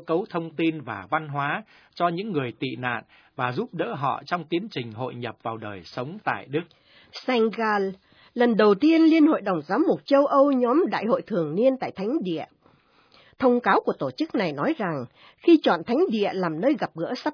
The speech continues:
Speaker 2: tới, các vị chủ tịch Hội đồng giám mục Âu Châu muốn thực hiện một cuộc hành hương nơi chính căn cội của Âu Châu và của nền văn hóa Âu Châu. Nơi trọng tâm của khóa họp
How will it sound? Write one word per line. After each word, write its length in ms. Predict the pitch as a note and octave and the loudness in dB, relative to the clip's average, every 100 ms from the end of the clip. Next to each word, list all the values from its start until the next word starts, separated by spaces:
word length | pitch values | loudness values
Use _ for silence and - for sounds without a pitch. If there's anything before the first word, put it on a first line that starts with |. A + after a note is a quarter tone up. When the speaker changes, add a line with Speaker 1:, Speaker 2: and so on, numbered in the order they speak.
| _ - | _ -4
Speaker 2:
tới, 360 | F#3+ F#3 C4 - | -2 -2 -4 -4
các 140 | E4 - | -4 -2
vị 220 | A3+ G3+ | -4 -4
chủ 120 | - E3+ | -6 -4
tịch 160 | F#3+ - | -4 -2
Hội 120 | G#3 | -2
đồng 200 | F#3 E3+ | 0 -2
giám 180 | D3+ B3 D#4+ | 0 2 2
mục 120 | - | 0
Âu 180 | - C4 A3+ | 0 0 2
Châu 320 | C4+ C4 C4+ - _ | 4 4 4 -2 _
muốn 140 | C4 F#4 | 2 2
thực 220 | - - - | 2 -4 -4
hiện 260 | A3 F#3+ - | -2 -2 -2
một 220 | F#3+ - | -4 0
cuộc 180 | G3+ - | 0 0
hành 280 | G3+ D#3+ D#3+ | -2 -2 0
hương 320 | A#3+ C#4+ C#4+ - - | 2 2 0 -6 0
nơi 200 | A#3+ B3 A#3+ | 6 6 6
chính 220 | B3 D4 F#4 | 2 0 2
căn 220 | C#4+ C#4 - | 2 2 0
cội 240 | G3+ C#3 - | 0 -2 -4
của 100 | - | -2
Âu 240 | C4 C4+ - | 0 0 2
Châu 320 | C#4 C#4 C4+ | 2 2 0
và 80 | F3 - | -6 -6
của 120 | D#3+ | -2
nền 300 | F3 C#3+ A2 | 0 -2 -2
văn 160 | G3+ B3 | -2 0
hóa 240 | B3 A#3+ - | 0 -2 2
Âu 200 | B3 A#3+ | 2 2
Châu. 300 | B3+ A#3+ A3+ - _ _ _ _ _ _ _ _ _ _ _ | 0 0 -2 -6 _ _ _ _ _ _ _ _ _ _ _
Nơi 240 | A3+ A#3 A3+ | 2 4 4
trọng 220 | G3 A2 - | 0 -2 0
tâm 200 | B3 A#3 | 2 2
của 120 | F3+ | -2
khóa 280 | - G3 D4+ | -4 -4 -2
họp 200 | G3+ | -2